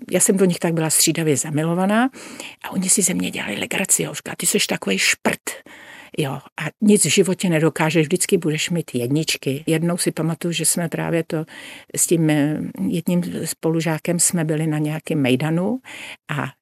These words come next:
stáli jsme tam, co je dneska ten tančící dům na té Refíži. Já jsem jela do Podolí, on jel do Klimenský. A teď tam do mě hustil, jak jako jsem, jsem chytrá,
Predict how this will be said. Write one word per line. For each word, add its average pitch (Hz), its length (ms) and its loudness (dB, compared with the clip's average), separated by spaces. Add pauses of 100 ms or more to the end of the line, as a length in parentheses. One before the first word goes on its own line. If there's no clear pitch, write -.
stáli 160 340 0
jsme 160 220 2
tam, 156 220 -2
co - 140 0
je 147 80 4
dneska 147 400 0
ten 151 200 0
tančící 151 540 0
dům 147 280 2
na 139 80 2
té - 200 -2
Refíži. 160 420 0
Já 151 80 2
jsem 160 200 2
jela 151 140 4
do 131 120 0
Podolí, 151 480 2
on 143 160 2
jel 151 160 0
do 139 120 -4
Klimenský. 151 640 0 (440)
A - 120 -8
teď 170 200 -2
tam 196 240 0
do 180 120 -2
mě 202 220 0
hustil, 175 640 0 (600)
jak 156 220 -4
jako 160 260 -4
jsem, 165 400 0 (320)
jsem 151 200 -2
chytrá, 160 560 -2